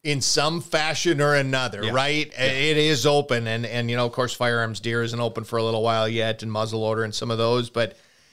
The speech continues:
Speaker 1: if you wanna hunt deer, you know, you got your archery season, and that's open now. And you've got your waterfowl and your upland. And, I mean, all of these different game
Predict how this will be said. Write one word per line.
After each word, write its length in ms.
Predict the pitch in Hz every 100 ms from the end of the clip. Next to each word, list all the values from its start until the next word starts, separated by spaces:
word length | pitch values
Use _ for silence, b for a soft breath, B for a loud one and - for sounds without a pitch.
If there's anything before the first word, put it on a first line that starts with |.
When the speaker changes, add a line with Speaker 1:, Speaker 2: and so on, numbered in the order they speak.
| b
Speaker 1:
if 120 | -
you 100 | 117
wanna 180 | 156 131
hunt 280 | 127 139 123
deer, 220 | 143 156
you 80 | 147
know, 40 | 131
you 80 |
got 120 | 135 147
your 100 | 147
archery 400 | 180 180 139 117
season, 440 | - 120 104 101
and 120 | 104
that's 240 | 117 139 147
open 300 | 139 139 131
now. 340 | 135 131 113
And 140 | 107
you've 120 | 117 117
got 260 | 131 123 - B B B
your 140 | 117 139
waterfowl 800 | 160 156 131 - 120 117 113
and 120 | 113 113
your 160 | 117
upland. 460 | 151 165 113 113 107
And, 140 | 107
I 60 | 120
mean, 140 | 131
all 220 | 165 214
of 60 | 196
these 220 | 147 135
different 520 | 151 143 143 127 123 - _ _ _ 120 -
game 520 | 135 135 139 139 135